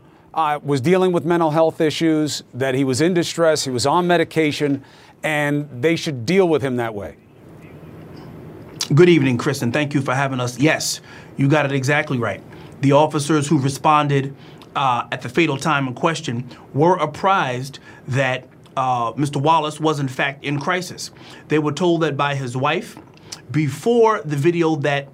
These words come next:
Speaker 2: has now gone viral, uh, began to be recorded. His wife told them, "He is manic, he's bipolar, he's in crisis." And unfortunately, the officers were not equipped with,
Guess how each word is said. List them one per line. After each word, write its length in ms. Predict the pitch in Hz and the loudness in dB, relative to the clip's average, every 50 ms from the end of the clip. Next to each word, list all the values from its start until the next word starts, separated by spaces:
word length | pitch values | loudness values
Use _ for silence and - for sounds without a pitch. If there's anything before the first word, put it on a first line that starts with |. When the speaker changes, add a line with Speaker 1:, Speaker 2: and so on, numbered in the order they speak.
| - - | -18 -8
Speaker 2:
has 180 | - 139 135 123 | -6 -6 -4 -2
now 200 | 143 147 147 143 | 0 0 0 0
gone 300 | 135 139 139 135 127 120 | -2 -2 -2 -2 -2 -2
viral, 480 | 135 143 147 143 135 127 123 123 127 123 - - - - - - - - - | 0 0 0 0 -2 -4 -6 -8 -8 -10 -14 -18 -20 -16 -16 -16 -16 -10 -4
uh, 340 | - 127 127 123 120 117 - | -2 -2 0 0 -2 -4 -6
began 480 | - 123 131 147 143 156 160 160 151 | -8 -4 -4 -2 0 0 0 0 0
to 40 | 147 | 0
be 120 | 139 143 139 | -2 -2 -2
recorded. 520 | 131 120 123 - 247 247 196 139 - - - - - - - - | -4 -6 -4 -2 0 0 0 -2 -4 -8 -14 -20 -20 -20 -20 -20
His 200 | - - 220 180 | -6 -6 -4 -2
wife 260 | 208 208 214 220 214 214 | 0 0 0 -2 -2 -4
told 260 | - 262 320 294 185 | -4 -2 -2 -2 -2
them, 160 | 139 110 101 | -4 -4 -6
"He 280 | 107 127 190 196 175 143 | -4 -2 -2 0 0 0
is 160 | 139 117 123 | -2 0 0
manic, 540 | 123 127 147 160 190 214 233 - - - - - - - - | 0 2 2 2 0 -2 -4 -8 -10 -16 -20 -20 -20 -20 -6
he's 260 | - 170 170 151 127 | -4 -2 -2 0 0
bipolar, 760 | 117 127 131 127 127 120 - - 208 208 220 214 214 220 220 - - - - | 0 0 -2 -2 -2 -6 -4 0 0 0 2 2 0 -2 -4 -8 -16 -20 -16
he's 240 | - - 185 175 147 | -6 -4 -2 0 0
in 120 | 151 139 131 | 0 -2 -2
crisis." 600 | - - - 180 165 156 - - - - - - - - - - - - - - - - | -4 -4 -4 -2 -4 -4 -8 -12 -14 -16 -16 -16 -18 -20 -20 -20 -20 -20 -20 -20 -8 -2
And 220 | 160 160 151 147 - | 0 0 0 0 0
unfortunately, 760 | 147 151 139 139 - 190 330 330 - - 185 147 139 143 139 | -2 -2 -2 -2 0 0 0 2 0 -2 -2 -2 -2 -2 -2
the 180 | 127 143 143 151 | 0 0 2 2
officers 680 | 165 180 185 180 175 156 - 170 156 151 151 151 - - - - - - | 4 2 2 0 -4 -6 -4 -2 -2 -2 -4 -6 -10 -14 -18 -20 -14 -4
were 120 | - 160 165 | -2 0 0
not 180 | 160 156 147 | 0 0 -2
equipped 480 | 139 131 123 - - 226 220 220 - - | -2 -6 -8 0 2 2 2 2 -2 -4
with, 300 | 143 165 160 156 156 - | -2 0 0 0 -2 -6